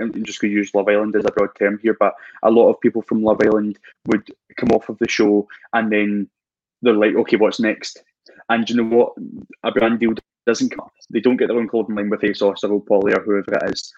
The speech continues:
P L T, whoever. They don't get all these amazing things. And they're left thinking, they've actually just left their full-time job to go on a show thinking they're gonna make it and that's them forever.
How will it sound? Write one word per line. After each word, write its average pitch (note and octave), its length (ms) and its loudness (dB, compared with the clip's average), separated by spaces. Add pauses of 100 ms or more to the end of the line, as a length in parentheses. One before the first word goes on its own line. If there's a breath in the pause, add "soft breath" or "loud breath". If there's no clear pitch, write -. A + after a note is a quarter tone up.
(140 soft breath)
P G#2+ 140 4
L G2 160 2
T, G2 160 0
whoever. F#2+ 340 0 (260 loud breath)
They A#2 60 2
don't A2+ 300 2
get A#2 300 4
all A2+ 160 2
these A2 180 -2
amazing G#2+ 380 0
things. F#2+ 500 -6 (760 soft breath)
And A2+ 140 -2
they're G#2+ 100 2
left G#2 300 0
thinking, G#2 500 -4 (140)
they've A#2+ 100 2
actually A2+ 320 0
just A2 160 -8
left A2+ 220 0
their A2+ 80 -4
full-time G#2+ 460 -2
job G#2+ 340 0
to A#2 120 -2
go G#2+ 160 2
on G#2+ 100 2
a G#2+ 60 -6
show A2 340 0 (260 loud breath)
thinking A2 320 -2
they're G#2+ 80 -2
gonna G#2 160 0
make G#2 320 -4
it - 80 -2
and G#2+ 100 -6
that's G#2 220 -4
them G#2+ 160 -2
forever. G#2 420 0